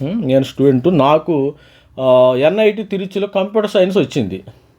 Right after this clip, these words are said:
మరి ఐఐటి హైదరాబాద్లో మెకానికల్ వచ్చింది, మెకానికల్ కంటే కంప్యూటర్ సైన్స్‌కే నేను ఎన్ఐటి తిరుచికే వెళ్ళిపోతా. అలాగా కొన్ని కేసుల్లో ఈ ఐఐ,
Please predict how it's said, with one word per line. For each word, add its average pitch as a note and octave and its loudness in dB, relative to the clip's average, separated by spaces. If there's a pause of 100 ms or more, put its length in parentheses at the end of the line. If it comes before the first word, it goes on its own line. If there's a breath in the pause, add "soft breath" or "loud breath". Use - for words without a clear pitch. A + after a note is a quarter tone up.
మరి E3 0
ఐఐటి G#3+ 2
హైదరాబాద్లో F#3 -2
మెకానికల్ F3+ -2
వచ్చింది, F#2+ -8 (540 soft breath)
మెకానికల్ A3 0
కంటే G#3 -4
కంప్యూటర్ G#3+ -2
సైన్స్‌కే A3+ 0
నేను G3+ 4
ఎన్ఐటి G#3 2
తిరుచికే A3+ -4
వెళ్ళిపోతా. G3 0 (100)
అలాగా A3 2
కొన్ని F#3+ -4
కేసుల్లో G3 -2 (340 loud breath)
ఈ E3+ 0
ఐఐ, F#3+ 2